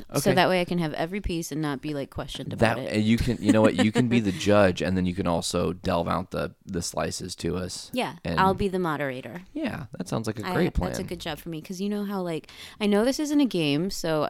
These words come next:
Speaker 1: there's no reason to be competitive.
Speaker 2: You're super competitive,
Speaker 1: But I get
Speaker 2: though.
Speaker 1: so competitive about everything. Like,
Speaker 2: Yeah.
Speaker 1: I have to monitor my activities so that way I don't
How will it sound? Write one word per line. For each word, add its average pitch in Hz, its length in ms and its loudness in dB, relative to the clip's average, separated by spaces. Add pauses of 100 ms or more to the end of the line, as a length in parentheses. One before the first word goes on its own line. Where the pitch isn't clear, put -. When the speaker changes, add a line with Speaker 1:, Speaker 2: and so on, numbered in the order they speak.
(120)
Speaker 1:
there's 160 240 -2
no 151 100 0
reason 156 380 -2
to 185 100 0
be 202 140 -2
competitive. 220 640 -2 (180)
Speaker 2:
You're 95 160 0
super - 320 0
competitive, - 340 0
Speaker 1:
But 220 80 4
I 226 60 2
get - 160 2
Speaker 2:
though. - 0 -
Speaker 1:
so 262 260 0
competitive 233 520 2
about 196 240 0
everything. 190 240 -2 (560)
Like, 180 160 2
Speaker 2:
Yeah. 87 220 2 (100)
Speaker 1:
I 190 140 -6
have 208 240 -8
to 202 400 -2
monitor 175 720 -2 (240)
my 190 140 -2
activities 185 640 0
so - 180 -4
that 175 180 0
way 185 180 0
I 180 60 2
don't 175 240 0